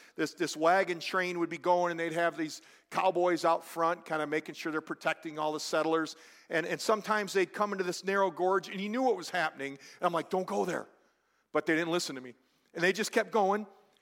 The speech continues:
And all of a sudden, these Indians would come out of the mountains all around them. And the settlers and the cowboys would say, "Hey, get the wagons in a circle.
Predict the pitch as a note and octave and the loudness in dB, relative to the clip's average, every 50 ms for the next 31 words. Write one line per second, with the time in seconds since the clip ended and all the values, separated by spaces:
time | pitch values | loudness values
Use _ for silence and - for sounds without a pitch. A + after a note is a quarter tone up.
0 | _ _ _ _ _ - E3+ F#3 A#3 A3+ G3 - - - A#3+ A3 G3 F3+ E3+ C#3 | _ _ _ _ _ 0 2 4 4 4 2 0 2 4 4 4 2 0 -4 -4
1 | E3+ A#3 A#3 G#3 E3+ D3 C3 - - C3+ C3 - - C3+ - - - - - _ | -4 -4 -4 -4 -6 -8 -8 -10 -12 -14 -14 -14 -14 -12 -12 -12 -12 -14 -18 _
2 | _ _ _ _ _ _ - C#3 C3+ C#3 C#3+ C#3 C#3 - A2 A2 - - D3 E3+ | _ _ _ _ _ _ -10 -8 -6 -4 -2 -2 -2 -4 -6 -10 -8 -4 0 2
3 | G3 F#3 E3+ E3 D#3+ D#3 B2+ G#2 G2+ - _ _ _ _ _ _ _ _ _ _ | 2 2 2 2 0 -2 -6 -8 -12 -20 _ _ _ _ _ _ _ _ _ _
4 | _ _ - F#3 F#3 F#3 F#3+ F3+ - - - A3+ A#3 B3 B3+ B3 A#3+ G#3+ - G3+ | _ _ 2 2 2 2 2 -2 0 2 4 6 6 8 6 6 6 4 2 -2
5 | F3+ E3 - - - - A3 G3+ G#3 G#3 G3 F3+ F3 F3 - - G3+ E3+ E3+ F#3 | -2 -2 0 2 4 4 4 4 4 4 2 2 0 -2 0 2 2 4 4 2
6 | E3 - - F3+ - G3+ F3 E3 E3+ E3+ F3+ F3 F3+ E3+ D3+ D#3+ E3+ D#3+ C#3+ - | 2 2 0 -2 -2 0 4 4 6 6 4 2 0 -6 -6 -6 -6 -6 -4 -2
7 | - F3+ D#3+ - - B2 G#2 | 0 0 0 -2 -4 -10 -12